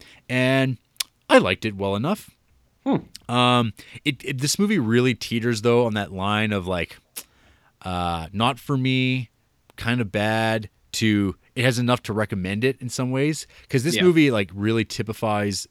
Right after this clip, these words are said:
Speaker 1: uh, eighties horror comedy in America.
Speaker 2: Mm-hmm.
Speaker 1: Goof, just, like, it's pretty, like, you cannot take anything in this movie seriously. All you can really do is appreciate sort of, like, the weird, like, overdubbing that everybody has.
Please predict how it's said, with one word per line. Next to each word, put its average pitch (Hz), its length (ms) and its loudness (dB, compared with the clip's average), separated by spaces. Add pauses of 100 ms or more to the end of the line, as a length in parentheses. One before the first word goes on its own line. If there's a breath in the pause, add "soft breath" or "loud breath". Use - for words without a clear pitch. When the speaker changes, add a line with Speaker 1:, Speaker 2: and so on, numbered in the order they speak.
(200)
Speaker 1:
uh, 92 240 -8
eighties 104 340 -2
horror 90 240 -4
comedy 92 460 -4
in 90 60 -4
America. 92 560 -4 (840 loud breath)
Speaker 2:
Mm-hmm. 123 120 -8
Speaker 1:
Goof, 131 260 4 (160)
just, 147 220 2
like, 107 180 -6
it's - 360 -4
pretty, 110 400 -2
like, 90 180 -6
you - 80 0
cannot 101 340 0
take 95 180 -8
anything 92 400 -6
in 87 80 -6
this 85 180 -8
movie 85 180 -8
seriously. 92 560 -6
All 107 180 -2
you 101 60 -6
can 101 140 -8
really 98 160 -2
do 95 160 -2
is 92 100 -4
appreciate 101 640 -2
sort 98 160 -2
of, 90 60 -2
like, 82 220 -4 (220 loud breath)
the 107 80 0
weird, 101 280 0
like, 90 220 -2
overdubbing 117 800 0
that 101 140 -4
everybody 101 420 0
has. 98 500 0